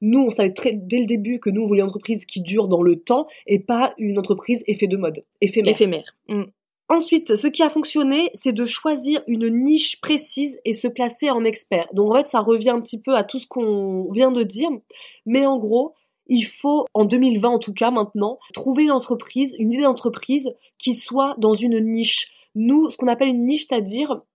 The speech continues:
Speaker 1: comment on pourrait expliquer ça ? C'est, euh,
Speaker 2: Une thématique,
Speaker 1: une
Speaker 2: une
Speaker 1: thématique.
Speaker 2: catégorie spécifique.
Speaker 1: Mm.
Speaker 2: Il faut pas que vous trouviez, euh, une entreprise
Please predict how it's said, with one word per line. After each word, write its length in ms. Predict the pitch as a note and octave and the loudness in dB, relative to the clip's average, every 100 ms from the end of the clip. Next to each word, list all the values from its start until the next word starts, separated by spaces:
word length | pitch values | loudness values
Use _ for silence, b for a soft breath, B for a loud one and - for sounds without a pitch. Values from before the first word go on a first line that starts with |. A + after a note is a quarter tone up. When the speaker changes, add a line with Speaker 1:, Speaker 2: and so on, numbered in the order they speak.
| _ | _
Speaker 1:
comment 160 | B3 C4 | -2 0
on 20 | |
pourrait 160 | B3+ A3 | 0 -2
expliquer 320 | - A3 A#3 | -4 -6 -4
ça ? 220 | A3 G#3 | -2 -4
C'est, 340 | G#3+ - A#3+ | -4 0 4
euh, 380 | G#3 G3+ G3 G3 F#3 _ - | 4 2 -6 -8 -12 _ -4
Speaker 2:
Une 140 | G#3+ | 0
thématique, 480 | G#3+ A#3 A#3 - E4 | 4 4 2 2 2
Speaker 1:
une 60 | C4+ | 4
Speaker 2:
une 0 | |
Speaker 1:
thématique. 260 | A#3+ - | 2 2
Speaker 2:
catégorie 560 | C#4+ C4 B3+ A3 C#4+ G4 _ _ - | 2 2 2 2 2 0 _ _ -12
spécifique. 840 | - F4 D#4+ - C#4+ - F4+ B3 | -2 2 2 2 0 2 -2 0
Speaker 1:
Mm. 160 | A#3 A#3 B B - | -2 -2 B B -10
Speaker 2:
Il 100 | A3+ | -4
faut 140 | B3+ | -4
pas 220 | B3+ D#4 | 0 -2
que 120 | D#4+ | -2
vous 500 | C4+ A3+ A#3+ B3 A#3+ - _ _ | -4 -2 -4 -4 -6 -14 _ _
trouviez, 640 | - D4+ D4 C4 D4+ D4+ - _ - | -6 -2 0 2 2 2 -2 _ -2
euh, 340 | G#3+ G#3 G#3 - | 0 0 -2 0
une 180 | A#3+ C4+ | 2 2
entreprise 720 | C4+ C4+ B3 - C4 E4+ | 0 -2 -4 -2 2 2